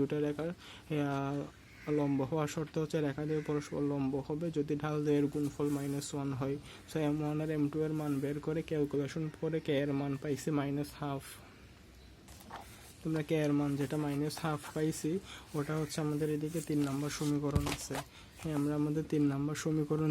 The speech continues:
যেটা আছে, ওই তিন নম্বর সমীকরণে কে এর মান মাইনাস হাফ বসাইছি। বসানোর পরে just ক্যালকুলেশন করছি, ক্যালকুলেশন করে এরকম একটা মান, এরকম একটা পাইছি। হ্যাঁ, so এটা হচ্ছে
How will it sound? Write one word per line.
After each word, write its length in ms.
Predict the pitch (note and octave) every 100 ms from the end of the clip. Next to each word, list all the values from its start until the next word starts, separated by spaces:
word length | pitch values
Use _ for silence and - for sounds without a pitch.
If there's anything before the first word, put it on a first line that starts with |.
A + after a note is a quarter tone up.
| D3
যেটা 200 | D3 D#3+ D3+
আছে, 120 | E3
ওই 60 | D3+ D3+
তিন 100 | C#3+
নম্বর 200 | C3+ D3 D3
সমীকরণে 500 | D#3+ D3+ D3+ D3+ D#3+ D#3
কে 60 | D3
এর 80 | D3 C#3+
মান 120 | C#3 C#3
মাইনাস 320 | C#3 D3 D3 -
হাফ 200 | D#3 D3+ - D3
বসাইছি। 520 | C#3+ - D#3+ D#3 E3+ G#3 - - - - C#3+
বসানোর 460 | C#3+ - C#3+ D3+ D3+
পরে 180 | D#3+ D#3+ D3+
just 220 | D3 D3 - D#3+
ক্যালকুলেশন 640 | D3 C#3+ C#3+ D3 - D3+ D3+
করছি, 300 | D#3+ - - F3+ D#3+
ক্যালকুলেশন 640 | D3 C#3+ C#3 C#3 - D#3 D#3
করে 180 | D#3+ D#3 F3+
এরকম 260 | D#3 D3 C#3 C#3+
একটা 220 | - D#3 D#3
মান, 180 | C#3+ C#3+ C3+ C3+ - D#3+
এরকম 220 | D#3 D3+ C#3+
একটা 160 | - D3+
পাইছি। 360 | D3 C3+ - C#3 C#3+ - - - -
হ্যাঁ, 200 | D#3+ D#3+ D3+ -
so 100 | D#3+ D3 D#3+
এটা 180 | D3+ D#3+ D3
হচ্ছে 380 | D#3 - -